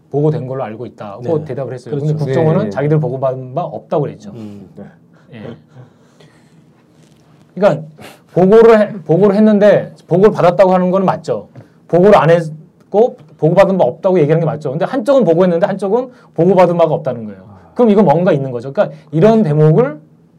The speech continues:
Speaker 1: 수사를 해야 되는 겁니다.
Speaker 2: 그렇죠.
Speaker 1: 예.
Speaker 2: 예.
Speaker 1: 왜 그랬는지.
Speaker 2: 음.
Speaker 1: 예. 자, 그런데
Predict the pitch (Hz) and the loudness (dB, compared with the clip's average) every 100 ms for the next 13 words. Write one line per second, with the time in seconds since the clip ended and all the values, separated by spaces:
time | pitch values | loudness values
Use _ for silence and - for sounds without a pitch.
0 | _ _ - - 226 190 165 135 107 95 | _ _ -8 0 2 2 -2 -4 -8 -18
1 | 98 131 - 107 _ 117 117 104 101 _ | -18 -18 -18 -20 _ -16 -14 -14 -20 _
2 | _ _ _ _ - 147 202 151 147 123 | _ _ _ _ 0 4 4 2 0 -2
3 | 107 101 90 _ 113 107 98 87 _ 123 | -12 -18 -20 _ -20 -20 -20 _ _ -20
4 | 101 - _ _ _ _ _ - 139 175 | -20 -20 _ _ _ _ _ -4 -4 0
5 | 202 214 214 254 277 | 2 2 4 4 2